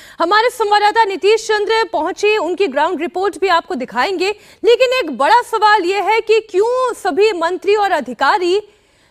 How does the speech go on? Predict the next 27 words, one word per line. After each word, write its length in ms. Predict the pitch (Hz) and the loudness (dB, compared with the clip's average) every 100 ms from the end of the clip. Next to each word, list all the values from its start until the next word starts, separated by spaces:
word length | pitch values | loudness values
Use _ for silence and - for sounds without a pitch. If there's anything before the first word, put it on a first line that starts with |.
| _ 254 | _ -4
मुख्यमंत्री 720 | 359 - 480 415 359 381 466 | -4 0 0 0 -2 2 2
के 160 | 466 480 | 2 -2
औचक 500 | - 311 320 494 339 | 0 0 2 -2 -2
निरीक्षण 480 | 302 311 - 480 | -6 -6 -2 -2
का 160 | 466 453 | 2 0
इंतजार 460 | 415 381 311 285 226 | 0 -4 -2 -2 -2
करते 340 | 190 - 175 | -14 -16 -18
हैं? 180 | 160 - _ _ _ _ _ _ _ _ _ _ _ | -18 -20 _ _ _ _ _ _ _ _ _ _ _
क्यों 320 | 370 466 508 | 2 4 2
इस 220 | 403 - | -2 -2
बात 240 | 277 370 453 | 2 2 2
का 100 | 453 | -2
इंतजार 460 | 427 339 415 392 | -2 -2 2 2
करते 300 | 453 403 392 | 2 -2 -2
हैं 340 | 415 381 415 453 | -4 -2 -2 0
कि 120 | 415 | -2
मुख्यमंत्री 680 | 349 - 403 370 370 403 415 | -4 -2 -2 -2 -2 0 0
साहब 460 | 403 349 381 349 | 0 0 2 0
डांट 340 | 254 302 370 294 | 0 0 0 -4
लगाएंगे 640 | 269 240 320 403 349 392 | -6 -2 -2 -2 -2 0
या 220 | 349 302 | 0 0
ताकीद 520 | - 254 247 339 370 | 0 -2 0 -2 -2
करेंगे, 580 | - 294 392 403 359 403 | -2 -2 0 0 0 -2
तब 260 | 403 381 392 | 0 0 0
सारे 340 | - 381 403 | 0 0 0
काम 220 | - 254 | -2 -4
होंगे? 360 | 196 185 180 | -4 -12 -18